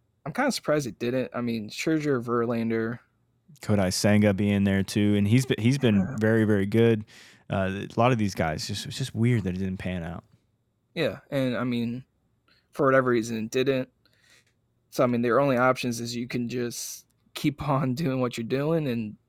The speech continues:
Speaker 1: find yourself out of the race. And, I mean, definitely now they're out of the race after trading
Speaker 2: <laughs> Yeah.
Speaker 1: you know, half of their, <laughs> you know, starting rotation. Uh, they got a lot of prospects,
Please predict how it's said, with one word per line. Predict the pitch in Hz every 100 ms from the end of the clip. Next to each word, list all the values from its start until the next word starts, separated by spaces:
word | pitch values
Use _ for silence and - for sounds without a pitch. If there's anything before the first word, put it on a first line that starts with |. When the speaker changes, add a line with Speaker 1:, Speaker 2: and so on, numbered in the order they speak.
| _ _ _ _ _
Speaker 1:
find | - - 123 123
yourself | 123 - 120 127
out | 123
of | 117
the | 120
race. | 139 151 143 - - _ _ _ -
And, | 123
I |
mean, | 123 113
definitely | 127 135 131
now | 117 120
they're | 113 107
out | 110 110
of | 110
the |
race | 113 117 135 - -
after | 117 - 107 _
trading | - 120 123 120 117 127 - 960 -
Speaker 2:
<laughs> | - - -
Yeah. | 131 127 - 180 - -
Speaker 1:
you | 131 113
know, | 98 58
half | - 151 123 -
of |
their, | 123 113 - -
<laughs> | -
you | 143
know, | 117 -
starting | - - 131 127
rotation. | 120 117 151 135 - 113 123 _ - - - - -
Uh, | 120 107 - - _ _ _ _
they | 143 127
got | 151 151
a |
lot | 135 131
of | 131
prospects, | - 120 123 - 113 - - -